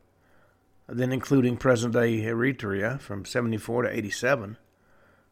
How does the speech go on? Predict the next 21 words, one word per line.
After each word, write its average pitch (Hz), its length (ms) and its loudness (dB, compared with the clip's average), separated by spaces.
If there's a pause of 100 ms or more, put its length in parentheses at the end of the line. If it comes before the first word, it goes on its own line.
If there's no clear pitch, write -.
(120)
when 123 100 -4
the 117 60 -2
military 131 480 2
leadership 123 520 0
of 110 120 -4
the 104 120 -2
junta 131 460 4
formally 120 380 -2
civi-, 113 540 -4
civilianized 117 800 0
the 110 80 0
administration, 104 680 -4
but 131 140 -2
they 147 120 -2
stayed 185 280 6
in 165 100 -4
power 135 380 2
until 104 480 -4 (720)
nineteen 117 420 -4
ninety-one. 110 600 -4 (3250)
Now, 120 360 4